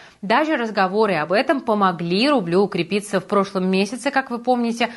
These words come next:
но в итоге на экспортеров пока что решили не давить и лишь вежливо попросили их увеличить продажи валюты добровольно.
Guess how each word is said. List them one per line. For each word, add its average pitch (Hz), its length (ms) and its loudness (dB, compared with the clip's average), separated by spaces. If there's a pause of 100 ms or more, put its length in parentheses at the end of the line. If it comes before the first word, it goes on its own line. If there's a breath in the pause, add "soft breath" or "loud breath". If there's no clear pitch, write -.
(180 loud breath)
но 294 220 4
в 285 100 2
итоге 226 300 0
на 196 160 2
экспортеров 202 540 -2
пока 208 420 2
что - 160 -10
решили 180 360 -4
не 185 220 0
давить 196 400 0 (180 loud breath)
и 247 120 -2
лишь 269 300 -2
вежливо 190 500 0
попросили 175 520 -2
их 233 180 0
увеличить 185 440 -4
продажи 170 400 0
валюты 180 400 -2 (180 loud breath)
добровольно. 185 640 -2